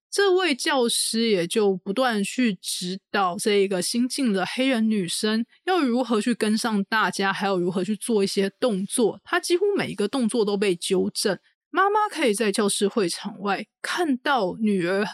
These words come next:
的表情是明显越来越不开心。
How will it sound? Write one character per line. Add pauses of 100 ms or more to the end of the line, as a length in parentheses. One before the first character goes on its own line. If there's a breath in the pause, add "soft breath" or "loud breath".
的
表
情
是
明
显
越
来
越
不
开
心。